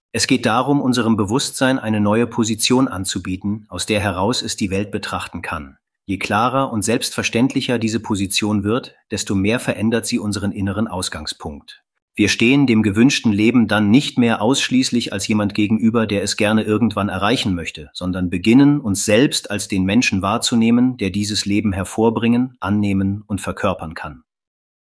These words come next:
Damit verändert sich zwangsläufig unsere Wahrnehmung. Wir sehen die Welt nicht mehr aus der Perspektive desjenigen,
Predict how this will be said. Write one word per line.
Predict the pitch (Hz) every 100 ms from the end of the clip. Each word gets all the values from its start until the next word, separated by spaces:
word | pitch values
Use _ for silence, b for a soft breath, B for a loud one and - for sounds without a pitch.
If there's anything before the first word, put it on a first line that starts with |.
| _ _ _ _ _ _ _ _ -
Damit | 107 160 202 202 - -
verändert | - 90 98 113 113
sich | - 98 -
zwangsläufig | - 90 110 - 98 101 107 98 - -
unsere | 110 95 92 87
Wahrnehmung. | 85 90 80 73 69 - _ _ _ _ _ _ -
Wir | 104
sehen | 110 160 165
die | 113
Welt | 101 123 127 -
nicht | 110 120 -
mehr | 120
aus | 107
der | 113
Perspektive | 101 107 - - - 120 107
desjenigen, | 98 104 107 107 110 113 113